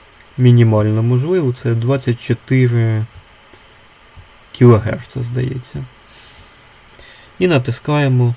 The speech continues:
"Прошити". При цьому, коли натискаємо "Прошити", стараємось не чіпати руками дрон,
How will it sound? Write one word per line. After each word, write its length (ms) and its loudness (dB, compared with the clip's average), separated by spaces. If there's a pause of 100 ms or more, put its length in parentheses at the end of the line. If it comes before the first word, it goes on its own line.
"Прошити". 640 0 (1000)
При 220 2
цьому, 300 -2
коли 280 2
натискаємо 680 0
"Прошити", 680 -4 (760)
стараємось 760 2
не 220 4
чіпати 520 -2
руками 460 -2
дрон, 460 0